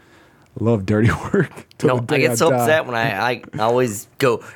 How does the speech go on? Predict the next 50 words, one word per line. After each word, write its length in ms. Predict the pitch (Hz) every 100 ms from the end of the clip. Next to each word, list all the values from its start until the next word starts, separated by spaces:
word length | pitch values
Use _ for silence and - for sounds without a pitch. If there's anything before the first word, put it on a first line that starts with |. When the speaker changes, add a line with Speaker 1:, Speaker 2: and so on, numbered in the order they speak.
| _
Speaker 2:
"Do 360 | 139 180 285 311
something." 560 | 311 - 165 214 - 147
Speaker 1:
<laughs> 1120 | 170 170 151 143 131 123 113 196 180 233 -
Speaker 2:
And 200 | 135 131
everybody 240 | 139 139
just 100 | 139
goes, 220 | 127 123 117
"What 180 | 110
are 40 | 107
you 300 | 95 95 92
doing?" 640 | 92 95 98 92 87 87
I'm 120 | 90
like, 300 | 95 104 - - - _ _ -
Speaker 1:
I, 220 | 143 147 110 _
for 160 | _ 123
the 80 | 123
rest 360 | 117 139 151 151
of 120 | 113
my 160 | 120 110
life, 320 | 104 107 104
Bray, 200 | 104 101
I 80 | 107
will 120 | 110
never 280 | 104 110 107
have 160 | 107 104
somebody 300 | 107 107 101
say, 280 | 98 110 101
"How 120 | 113
are 100 | 107
you 140 | 104
doing?" 480 | 98 107 107 98 92 - - -
without 260 | 117 117 117
me 120 | 113
thinking, 500 | 113 113 107 104 104
"I'd 100 | 117
be 120 | 117 135
a 60 |
lot 200 | 143 151
better 220 | 156 175 147
if 80 | -
somebody 260 | 143 131
brought 320 | 120 131 139
me 100 | 160 165
a 100 | 139
whore." 540 | 180 202 151 160 165
Speaker 2:
<laughs> 60 | - - 302 - 330 - - - - _ - -
Speaker 1:
Every 480 | - 156 151 170 185
time 300 | 160 175 165
somebody 360 | 151 156 143 143
asks, 640 | 117 131 113 - - -